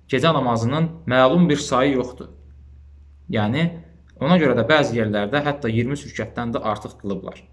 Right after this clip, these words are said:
Amma daha üstün olan isə odur ki, gecə namazı Ramazan ayında, yəni təravih namazı on bir rükət qılınır.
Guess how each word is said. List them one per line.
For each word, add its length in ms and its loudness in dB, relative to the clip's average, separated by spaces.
Amma 300 4
daha 180 6
üstün 320 -4
olan 280 0
isə 180 -4
odur 240 -6
ki, 220 -2
gecə 280 0
namazı 400 0
Ramazan 360 -2
ayında, 440 -2
yəni 300 -2
təravih 400 -2
namazı 480 0
on 220 0
bir 160 0
rükət 340 -4
qılınır. 380 -10